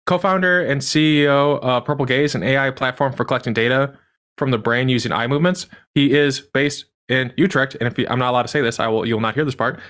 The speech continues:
and which is the first person to be in that area that was gonna be on the show. Just remember to subscribe, like, and all that type of stuff. Tells the Google guys that this is stuff worth seeing.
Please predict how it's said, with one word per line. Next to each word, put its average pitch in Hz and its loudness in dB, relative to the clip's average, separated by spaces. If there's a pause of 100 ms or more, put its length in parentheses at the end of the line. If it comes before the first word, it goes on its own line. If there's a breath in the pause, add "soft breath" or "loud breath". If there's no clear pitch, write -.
(220 loud breath)
and 123 -2
which 131 -2
is 127 -4
the 131 0
first 180 -2
person 170 0 (160)
to 127 -2
be 156 0
in 175 2
that 131 2
area 120 2
that 120 0
was 92 -4
gonna 135 -4
be 131 0
on 123 -2
the 120 -2
show. 127 -2
Just 131 -8
remember 170 2
to 143 -6
subscribe, 147 -2
like, 127 -2
and 131 -2
all 123 0
that 120 -2
type 127 -2
of 120 -10
stuff. 123 -4
Tells 143 -2
the 123 -6
Google 147 2
guys 131 0
that 131 -14
this 117 -4
is - -6
stuff - -4
worth 113 -2
seeing. 160 0